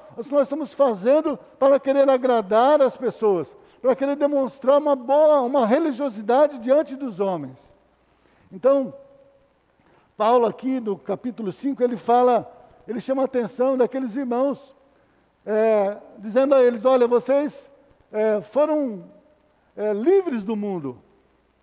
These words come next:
Quando vocês creram em Jesus, creram no Evangelho, Cristo libertou vocês." E nós já falamos sobre essa libertação que Cristo nos dá quando nós cremos nele. Libertação do império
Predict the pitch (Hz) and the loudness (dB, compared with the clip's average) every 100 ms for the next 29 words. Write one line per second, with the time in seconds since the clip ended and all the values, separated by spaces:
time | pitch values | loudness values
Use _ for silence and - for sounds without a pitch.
0 | _ _ 285 294 285 294 247 - 240 247 | _ _ -10 -2 -2 -2 -10 -8 -2 2
1 | 302 294 233 233 190 190 135 240 262 - | 4 4 2 -2 -6 -6 -6 -8 -6 -10
2 | - 214 277 294 240 220 233 220 202 165 | -6 2 4 4 2 0 2 2 0 -8
3 | 139 220 233 135 - _ _ _ _ _ | -4 -2 -2 -6 -18 _ _ _ _ _
4 | _ _ _ _ _ - 285 - 285 294 | _ _ _ _ _ -8 -8 -6 -8 -2
5 | 269 220 285 294 285 - 240 262 233 - | -2 -2 -4 -4 -6 -2 0 0 -4 -14
6 | _ _ _ _ _ - 185 240 262 - | _ _ _ _ _ -14 -8 -6 -6 -8
7 | 247 277 311 262 - - _ _ _ _ | -2 -2 -2 -6 -10 -20 _ _ _ _
8 | 240 254 233 240 254 247 233 214 - 254 | -2 0 2 -2 0 -2 0 -4 -2 -2
9 | 294 294 208 214 247 220 240 196 165 240 | -2 -4 -16 -10 -10 -8 -10 -8 -4 -4
10 | 240 226 220 214 - 226 233 202 175 214 | -4 -8 -6 -8 -8 -10 -8 -10 -4 0
11 | 254 165 - _ _ _ _ _ 190 226 | 0 -2 -18 _ _ _ _ _ -6 -2
12 | 214 247 - 240 233 202 214 - 226 240 | 0 -2 -2 -2 -2 -6 -10 -2 0 0
13 | 214 | -2